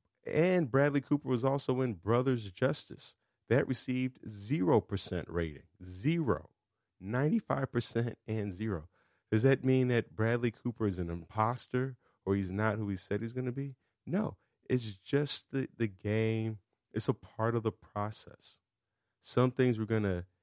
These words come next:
hit out the park. Some things, sometimes we're gonna strike out. And sometimes we're gonna hit a ground ball. It's part of the game.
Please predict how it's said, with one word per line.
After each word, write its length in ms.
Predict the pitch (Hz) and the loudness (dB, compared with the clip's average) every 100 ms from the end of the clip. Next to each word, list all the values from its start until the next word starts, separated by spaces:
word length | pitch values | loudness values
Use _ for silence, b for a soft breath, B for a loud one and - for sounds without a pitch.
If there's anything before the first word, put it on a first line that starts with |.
| _ _ _ | _ _ _
hit 160 | 117 107 | 2 4
out 180 | 95 - | 2 -2
the 60 | |
park. 560 | - - 120 139 - _ _ _ _ _ _ _ | -14 0 2 2 -2 _ _ _ _ _ _ _
Some 360 | - 120 117 | -2 2 2
things, 380 | - 113 107 98 - _ | 2 2 2 0 -8 _
sometimes 420 | - 110 117 107 | -4 -2 0 0
we're 60 | 98 | 0
gonna 180 | 95 82 | -4 -6
strike 400 | - 90 82 - | -2 -2 -2 -2
out. 300 | 123 127 - _ _ - | -2 -4 -8 _ _ -10
And 100 | 110 | -10
sometimes 520 | - 135 127 131 123 | -2 -2 -2 -4 -4
we're 60 | 123 | -2
gonna 160 | 127 | 0
hit 280 | 123 135 - - | 0 -2 -4 -4
a 80 | 127 | -6
ground 460 | 113 135 151 127 | -2 -2 -2 -4
ball. 240 | 82 - - _ _ _ _ _ _ _ _ _ _ _ | -6 -10 -14 _ _ _ _ _ _ _ _ _ _ _
It's 200 | - - - - | -14 -14 -18 -4
part 360 | - 113 117 - - | 2 4 4 0 -4
of 420 | 101 101 98 95 - _ _ | 0 0 0 -4 -8 _ _
the 80 | - | -12
game. 400 | 85 92 90 76 | -8 -6 -6 -8